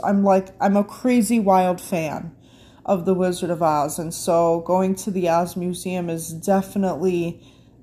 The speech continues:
it, it's so exciting to me. So not sure that we're gonna really have much time in Kansas for anything else.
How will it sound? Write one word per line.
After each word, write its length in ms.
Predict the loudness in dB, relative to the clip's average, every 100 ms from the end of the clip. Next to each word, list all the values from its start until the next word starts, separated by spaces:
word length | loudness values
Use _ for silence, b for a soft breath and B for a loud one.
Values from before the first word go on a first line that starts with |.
| _
it, 180 | 2 4
it's 280 | 4 0 0
so 400 | -4 0 2 4
exciting 720 | 4 0 -4 0 0 -2 -8
to 180 | -12 -14
me. 320 | -12 -12 -14 -14
So 640 | -14 2 4 6 2 -2 b b b _ _
not 340 | 0 6 6 4
sure 220 | -2 0
that 160 | 2 2
we're 80 |
gonna 220 | 0 0 2
really 240 | 2 2
have 240 | 2 2
much 320 | 2 0 -2 -6
time 420 | -2 0 2 0
in 160 | -4
Kansas 800 | -8 -4 0 0 0 0 0 -4
for 160 | -6 -4
anything 500 | -4 -6 -6 -8 -4
else. 600 | 0 0 0 -4 -10